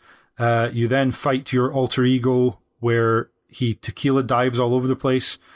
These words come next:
You fight a helicopter, as I think, Leah, you'd mentioned. Sure, you just fight a helicopter. Why not? And actually, surpri-, some of these bosses are surprisingly easy to take down if you find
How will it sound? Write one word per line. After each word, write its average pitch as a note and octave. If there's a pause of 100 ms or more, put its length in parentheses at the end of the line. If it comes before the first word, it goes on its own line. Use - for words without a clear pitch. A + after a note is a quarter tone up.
(280)
You C3+
fight C3+
a B2+
helicopter, F3
as B2+
I A#2+
think, B2+
Leah, B2+
you'd A#2+
mentioned. C#3
Sure, C#3
you B2
just A2
fight C3
a B2
helicopter. C3 (340)
Why B2
not? A#2+ (200)
And D3
actually, D#3
surpri-, D3+
some F3+
of F#3+
these E3+
bosses D#3
are B2+
surprisingly D3
easy C#3
to -
take B2+
down A#2+
if A2
you A2+
find A#2+